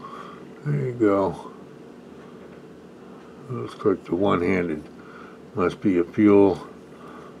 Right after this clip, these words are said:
tank down here. So the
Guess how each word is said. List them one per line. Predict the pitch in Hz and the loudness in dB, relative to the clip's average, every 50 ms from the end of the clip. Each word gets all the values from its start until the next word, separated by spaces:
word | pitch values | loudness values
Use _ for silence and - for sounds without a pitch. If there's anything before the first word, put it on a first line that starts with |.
| - - - - - - - | -20 -20 -20 -20 -20 -18 -16
tank | - - 117 110 107 107 107 101 - | -6 0 2 4 4 4 2 4 6
down | - 110 104 101 98 87 | 8 8 8 8 4 2
here. | 73 120 117 117 120 135 160 175 175 151 - - - - - - - - - - - - - - - - - - - - - - - - - - - - - - - - - - - - - - - - - - - - - | 2 2 4 6 8 8 8 8 6 4 -2 -12 -18 -18 -18 -20 -20 -20 -20 -20 -20 -20 -20 -20 -20 -20 -20 -20 -20 -20 -20 -20 -20 -20 -20 -20 -20 -20 -20 -20 -20 -20 -20 -20 -20 -20 -20 -20 -20 -20 -20 -20 -20 -20 -14
So | - 120 117 110 107 | -12 -10 -8 -6 -4
the | 101 90 82 73 | -4 -4 -4 -4